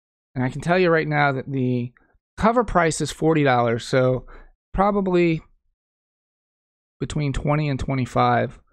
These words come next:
on Amazon. But what I will probably end up doing is any book that I reference for our lectures,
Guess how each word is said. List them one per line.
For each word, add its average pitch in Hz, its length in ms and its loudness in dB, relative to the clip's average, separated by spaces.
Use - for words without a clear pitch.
on 120 460 -2
Amazon. 123 540 -2
But 123 280 2
what 156 220 0
I 170 120 2
will 160 140 0
probably 156 640 2
end 147 200 0
up - 140 -2
doing 165 480 -2
is 123 160 -6
any 175 180 0
book 160 280 -2
that 147 120 0
I 139 80 2
reference 139 480 -2
for 127 400 -2
our 117 160 -2
lectures, 151 680 -2